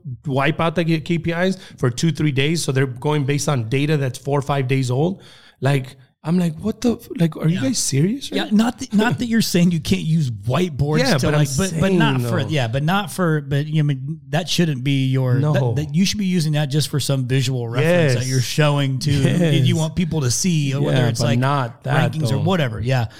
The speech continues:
Speaker 2: So you gotta do something with that. But that's why I was saying, like, I had to step up my game this year. And so that hire that, that,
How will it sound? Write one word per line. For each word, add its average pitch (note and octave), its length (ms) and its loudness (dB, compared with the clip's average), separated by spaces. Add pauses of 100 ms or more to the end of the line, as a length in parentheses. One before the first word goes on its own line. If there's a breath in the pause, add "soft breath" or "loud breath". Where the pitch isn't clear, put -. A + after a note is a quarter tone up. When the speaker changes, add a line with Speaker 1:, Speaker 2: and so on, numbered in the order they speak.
(260 loud breath)
Speaker 2:
So - 140 0
you F3+ 120 2
gotta A#3+ 200 0
do G3+ 120 0
something C#3 360 0
with A2 120 0
that. C3 160 2
But E3 140 2
that's A#3 180 0
why A#3+ 200 0
I - 20 2
was D#3 80 0
saying, A3 260 0
like, D#3 240 2 (520 loud breath)
I F#3+ 140 2
had B3+ 120 0
to F#3+ 80 -4
step D#3+ 300 0
up C3+ 100 0
my B2 180 0
game C#3+ 300 -2
this - 220 -4
year. G2+ 180 -12 (420 soft breath)
And C#3+ 140 -2
so D3+ 180 0
that D3 200 0
hire D3 640 -2
that, C3 440 -2
that, A#2+ 380 -2